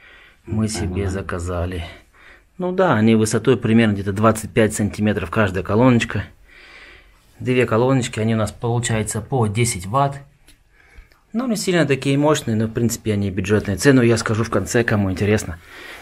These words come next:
Speaker 1: Досматривайте. Вот они так выглядят. Два динамика. Такие диффузорчики с прорезиненными, да?
Speaker 2: Мгм.
Speaker 1: Ну, подставочка беленькая. Ну, все довольно-таки
Speaker 2: Дизайн неплохой.
Speaker 1: красиво, да. Интересный такой дизайнчик.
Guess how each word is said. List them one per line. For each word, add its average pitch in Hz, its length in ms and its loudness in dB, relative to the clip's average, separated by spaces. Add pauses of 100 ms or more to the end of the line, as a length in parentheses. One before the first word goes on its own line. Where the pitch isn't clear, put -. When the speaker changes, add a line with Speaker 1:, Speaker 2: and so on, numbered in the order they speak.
(180)
Speaker 1:
Досматривайте. 101 880 -2
Вот 127 140 0
они 117 100 4
так 110 160 0
выглядят. 165 400 6 (440)
Два 117 280 2
динамика. 123 640 6 (500)
Такие 104 240 -4
диффузорчики 113 800 2
с - 80 -12
прорезиненными, 117 720 6
да? 131 160 4 (540)
Speaker 2:
Мгм. 90 600 -8 (680)
Speaker 1:
Ну, 139 400 0
подставочка 151 560 4
беленькая. 131 640 2 (680)
Ну, 151 140 -6
все 139 180 2
довольно-таки 117 680 4 (880)
Speaker 2:
Дизайн 98 440 -4
неплохой. 92 380 -8
Speaker 1:
красиво, 107 760 -2
да. 110 240 0
Интересный 123 480 2
такой 113 240 0
дизайнчик. 151 600 2